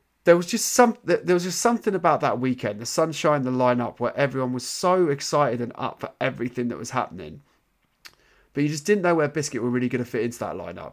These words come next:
because now they're kinda like a nostalgia band. Everyone loves them again. Everyone's excited whenever they come around. But Biscuit weren't, the, you know, they were still kind of seen as, like, the whipping boys of metal at that point.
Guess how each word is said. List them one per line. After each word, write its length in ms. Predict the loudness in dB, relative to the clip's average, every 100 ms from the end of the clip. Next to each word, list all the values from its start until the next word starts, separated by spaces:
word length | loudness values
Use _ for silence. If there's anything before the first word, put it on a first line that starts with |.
| -10
because 300 | -6 -4 -2
now 340 | 0 2 0
they're 140 | -2 -2
kinda 180 | 0
like 160 | 0 -2
a 60 | -4
nostalgia 420 | -2 -2 -2 -2
band. 220 | -4 -2
Everyone 240 | -2 0
loves 180 | 0 -2
them 140 | -4 -4
again. 260 | -4 -4
Everyone's 220 | -4 -4
excited 420 | -6 -4 -2 -2 -4
whenever 260 | -6 -6
they 120 | -8
come 180 | -6 -6
around. 320 | -6 -6 -8
But 140 | -10 -6
Biscuit 400 | -6 0 0 0
weren't, 440 | 0 2 0 -6 _ _ -20 _ _ _ _ -6
the, 160 | -6 -4
you 140 | 0
know, 160 | 0 -2 -6 -12 -2
they 80 | 2
were 140 | 2 -2
still 260 | 0 0
kind 320 | 0 -2 -2 -2
of 60 |
seen 200 | -2 -2
as, 120 | -2 -2
like, 100 | -4
the 80 |
whipping 380 | -2 -2 -2 -4
boys 240 | -2 -4 -4
of 80 |
metal 320 | -4 -2 -6 -8
at 80 |
that 200 | -12 -14
point. 360 | -12 -14 -14